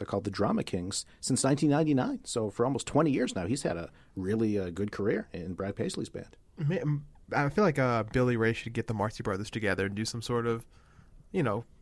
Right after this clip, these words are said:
Speaker 2: foursome version of the song at some, I don't know, some C M A award show. Maybe this year for twenty-five years. That would be kinda fun.
Speaker 1: And, uh, the other comment, last one I'll, I'll mention, someone, uh, said, uh, they really, I, I didn't even notice this until I saw this comment. The Marcy Brothers version isn't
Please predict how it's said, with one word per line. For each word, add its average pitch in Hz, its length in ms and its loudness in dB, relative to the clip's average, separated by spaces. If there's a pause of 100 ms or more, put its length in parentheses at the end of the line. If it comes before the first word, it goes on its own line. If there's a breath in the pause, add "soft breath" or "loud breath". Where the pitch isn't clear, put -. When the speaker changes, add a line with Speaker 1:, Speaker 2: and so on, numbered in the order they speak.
(440)
Speaker 2:
foursome 135 680 4
version 127 320 2
of 101 80 0
the 107 80 -4
song 110 460 0
at 127 140 -6
some, 127 280 -6
I - 20 0
don't 135 120 0
know, 117 100 -2
some 139 160 -2
C 151 180 2
M 139 80 4
A 123 80 4
award 110 300 4
show. 113 120 2
Maybe 139 220 6
this 185 180 0
year 165 140 4
for 139 100 -2
twenty-five 151 440 2
years. 120 260 4 (480 soft breath)
That 127 80 -6
would 123 80 -2
be 123 60 0
kinda 107 180 -4
fun. - 200 -10 (200)
Speaker 1:
And, 131 220 10
uh, - 20 4
the 117 140 10
other 151 160 12
comment, 135 420 10
last 110 240 2
one 107 240 0
I'll, 107 160 -4
I'll 113 60 0
mention, 110 380 2 (300 soft breath)
someone, 151 380 10
uh, 131 120 2
said, 117 460 6
uh, 113 120 0
they 113 240 4
really, 143 520 10
I, 117 40 2
I 117 100 2
didn't 127 140 8
even 110 140 8
notice 107 260 6
this 87 180 -4
until 90 240 -4
I 101 80 2
saw 98 220 0
this 95 220 -2
comment. 147 420 -2 (480 loud breath)
The 139 80 6
Marcy 143 320 4
Brothers 127 340 4
version 110 520 2 (180)
isn't 131 340 8